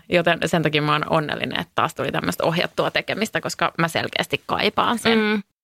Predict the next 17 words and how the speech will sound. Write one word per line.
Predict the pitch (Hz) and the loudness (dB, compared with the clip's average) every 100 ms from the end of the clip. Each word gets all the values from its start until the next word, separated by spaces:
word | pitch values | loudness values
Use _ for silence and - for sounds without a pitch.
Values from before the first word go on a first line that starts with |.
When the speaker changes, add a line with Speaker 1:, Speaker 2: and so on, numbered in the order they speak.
| - | -2
Speaker 2:
Joo, | 170 | 0
kyllä | 165 175 | 2 0
se, | 180 165 - | 2 2 2
että | 156 147 160 160 | 0 0 0 -2
joku | 156 | 0
ohjaa | - 151 156 151 - | 0 0 0 0 0
sitä, | - 107 107 | -2 -2 -2
niin | - | -2
aina | - 98 165 | -4 -4 -4
siis | - 196 - 180 _ _ - | -2 -4 -8 -18 _ _ -4
parantaa | 151 170 180 175 190 | -2 0 0 -2 -2
mahdollisuuksia | 180 190 190 180 185 - 185 | -2 -2 -2 -4 -2 -2 0
onnistua | 175 175 - - - | 0 -2 -2 -2 -2
ja | 185 | -2
pysyä | 170 - - - | -2 -2 -2 -4
siinä, | - - 226 226 233 | -4 -2 -2 0 -2
että | 233 - | -4 -4